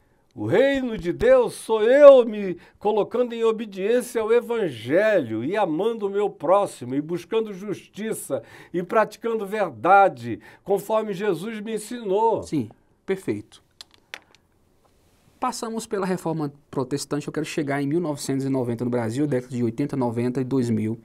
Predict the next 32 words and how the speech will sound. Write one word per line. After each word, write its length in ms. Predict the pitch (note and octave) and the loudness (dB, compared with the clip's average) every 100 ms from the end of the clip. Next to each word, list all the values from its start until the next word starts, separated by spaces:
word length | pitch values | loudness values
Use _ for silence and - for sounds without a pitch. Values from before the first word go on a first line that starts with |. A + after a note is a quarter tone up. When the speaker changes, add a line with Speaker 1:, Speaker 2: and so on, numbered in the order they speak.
| _ - - _ | _ -20 -20 _
Speaker 2:
onde 240 | C#3 C#3 C#3 | -4 -2 -4
se 320 | - - D#3+ | -6 -4 -4
aflora 480 | D3+ - - D3 C#3+ | -4 -8 -4 -2 -2
bastante, 520 | C3 B2 - D#3+ F3+ | -6 -8 -6 -4 -4
eu 60 | C#3+ | -4
queria 140 | C3 | -4
que 40 | C3 | -4
o 40 | |
senhor 100 | C3 | -6
falasse 220 | C3+ C3 | -6 -6
sobre 180 | - C3 | -4 -2
a 60 | A#2+ | -2
vinda 400 | C3+ F3+ D#3+ A2+ | -2 -2 -2 -2
da, 160 | A#2 | -4
da, 180 | A#2 A#2+ | -4 -6
dessa 240 | A2+ A#2+ | -6 -6
teologia 580 | A#2 A#2+ A2+ A2 A#2+ A2 A2+ - - - | -4 -2 -2 -2 0 -2 -4 -14 -20 -10
dos 140 | - B2 | -4 -4
Estados 340 | A#2+ B2+ A#2+ | -4 -8 -6
Unidos 460 | D#3+ C#3 D3+ C3 B2 | -4 -2 -4 -6 -8
e 60 | |
tudo 200 | A2+ A#2+ | -6 -2
mais, 240 | A#2 A2+ A2+ | -2 -2 -4
et 120 | B2 | -6
cetera. 360 | - B2 - - - - - - _ | -6 -8 -10 -18 -20 -20 -20 -20 _
E 60 | F3 | -2
nós 160 | F#3 | -2
temos 300 | F#3+ G3+ G3 | -4 -6 -2
ali 340 | F#3 E3+ F#3 G#3 | -2 -2 -2 -4
um 140 | G3+ | -4
personagem 560 | G3+ G3 G3 E3 E3+ F3+ | -4 -4 -2 -2 -2 -4
que 220 | F#3 F#3+ | -6 -8